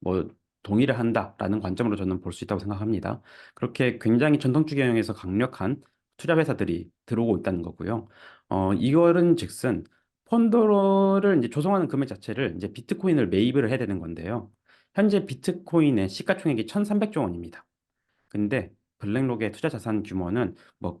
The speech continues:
약간씩 뭐 매년 이제 차이가 있긴 하지만 일경 이-, 이천백 조 원을 가지고 있어요.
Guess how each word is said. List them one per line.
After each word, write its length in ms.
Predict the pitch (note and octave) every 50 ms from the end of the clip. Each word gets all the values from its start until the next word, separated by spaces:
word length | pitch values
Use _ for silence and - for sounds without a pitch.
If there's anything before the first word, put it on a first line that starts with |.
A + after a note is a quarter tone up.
| - -
약간씩 520 | - - - D3+ D3 - C#3+ - - -
뭐 220 | E2+ F2 E2+ A2 - - _ _ _ _ _ _ _ _ _ _
매년 360 | - G#2+ G#2+ G#2+ A2 G#2 F#2+ F2
이제 160 | D#2+ F#2 F2
차이가 240 | - - E3 D#3 A2+
있긴 180 | G2+ - A2
하지만 460 | G#2 G#2+ - - G#2+ F#2+ G2 A#2 D#3 - - - _ _
일경 340 | - D#3 G#3 F3 G#3+ G3 C3+
이-, 220 | A2+ - - - _ _
이천백 1160 | - C3+ C3+ - - D#3 D3+ C#3+ C3+ B2 A2+ F#2+ E2 E2 G#2 - _ _ _ _ - A2 G2+ -
조 100 | D3 D3+
원을 160 | C3 A2+ F#2
가지고 280 | E2 E2 D#2+ - F#2 E2
있어요. 360 | D#2+ - - E2 D#2 E2 F#2+